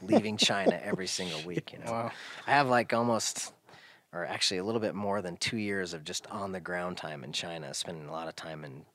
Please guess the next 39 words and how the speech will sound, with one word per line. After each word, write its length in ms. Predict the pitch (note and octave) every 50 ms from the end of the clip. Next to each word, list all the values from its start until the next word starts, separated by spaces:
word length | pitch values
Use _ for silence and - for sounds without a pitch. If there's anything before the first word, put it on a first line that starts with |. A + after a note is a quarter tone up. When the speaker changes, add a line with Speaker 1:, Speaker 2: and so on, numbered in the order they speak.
| _ -
Speaker 1:
in 320 | - F#2+ E2+ D#2+ D2+ - - _ -
Chinese 420 | - - F2 E2+ D#2+ D#2 D#2+ D#2 -
factories, 540 | - E2 E2 D#2+ - - - E2 D#2 -
helping 400 | - - D#2+ - - E2 D#2+ D#2+ - _ - - - - - - - _ -
them 160 | - F2 F#2
get 260 | F2+ E2 G2 - - -
products 480 | - G2 F2+ F2 E2 E2+ - - -
launched 300 | E2 E2 E2 D#2+ - -
out 160 | D#2+ D2+ -
the 80 | - D#2
door, 360 | C#2+ D#2+ D#2 D#2 D#2 D#2+ D#2+ - - - - -
you 80 | - E2
know, 200 | C2+ B1+ C#2 - - - - -
again, 360 | - D#2+ E2+ E2 D#2+ D#2+ D#2
like, 200 | D#2+ D#2 _ -
from 240 | - - E2+ E2 E2
mouse 360 | E2+ E2+ E2+ E2 D#2+ - -
to 220 | - - E2 D2 C#2+ _ _ _ _ -
Xbox 580 | - F2 - - - - D#2+ D#2+ - - - -
controllers 680 | - - - - - E3+ E3 D3+ D#3 D#3+ D#3 D#3+ D#3 -
and 160 | C#3+ D3 -
consoles 600 | - - D#3+ - - - - D#2 D2+ D#2 D#2 - - -
to 180 | - C#2 - _ _ _ _ - - - - - - -
Surface 460 | - - - - G#2 - - A2+ - -
related 320 | E2 D2+ D2 D#2 D2+ D#2
stuff. 300 | - - - D#2+ - - -
And 80 | F#2+
that's 220 | A#2+ D3 - - -
actually 300 | F#3 - - - D3 C3
one 180 | B2 C3+ C#3+
of 100 | C#3+ B2+
the 60 | A#2 -
things 160 | D3 C#3+ A#2+
that 140 | A2+ - -
sort 160 | - C3 A#2
of 80 | A2 -
propelled 360 | A2+ F#2+ - - B2 A#2+ A2
me 160 | G#2+ G#2 G2
into, 460 | G2+ G#2+ G#2+ - - G2+ F2+ F2+ F2+